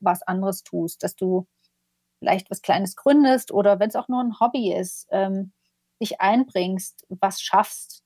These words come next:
trotzdem, was, was die, äh, deine Geschichte auf deinem Lebenslauf auch weiterführt. Weil du bist ja als Mensch immer noch da, du hast ja deine Ideen, du bist ja immer noch du. Ähm, und damit das nicht einer dir negativ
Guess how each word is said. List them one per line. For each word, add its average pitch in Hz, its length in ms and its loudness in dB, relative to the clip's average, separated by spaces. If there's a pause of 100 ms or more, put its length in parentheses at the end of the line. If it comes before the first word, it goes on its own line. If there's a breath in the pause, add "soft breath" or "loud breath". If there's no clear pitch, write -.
trotzdem, 180 480 -2
was, 185 300 -4
was - 380 -8
die, 180 380 -4
äh, - 220 -10
deine 196 220 2
Geschichte 202 500 0
auf - 100 -2
deinem 190 300 0
Lebenslauf 208 580 2
auch - 260 -2
weiterführt. 196 1040 -2 (440 loud breath)
Weil 202 100 6
du 208 60 4
bist 277 220 -2
ja 247 80 6
als 220 180 2
Mensch 214 520 2
immer 269 240 6
noch 190 220 -2
da, 185 380 0
du 185 100 -6
hast 226 160 -6
ja 294 60 2
deine 180 220 0
Ideen, 180 400 -2
du 180 60 -6
bist - 200 -8
ja - 80 -4
immer 185 180 0
noch 180 200 -6
du. 202 460 0 (440)
Ähm, 196 520 4
und 196 140 2
damit 208 340 2
das 214 200 0
nicht 214 260 0
einer 208 340 2 (360)
dir 262 200 4
negativ 233 480 2